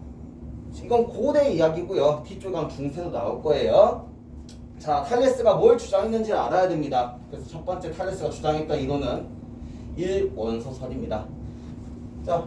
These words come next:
말 그대로 여기에 뜻이 있어. 모든 물질은 한 가지 원소로 구성이 되어 있대.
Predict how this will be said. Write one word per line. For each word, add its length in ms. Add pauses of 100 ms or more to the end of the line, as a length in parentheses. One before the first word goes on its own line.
말 240
그대로 420
여기에 360
뜻이 260
있어. 380 (420)
모든 300
물질은 300 (280)
한 180
가지 220
원소로 380 (1000)
구성이 480
되어 140
있대. 380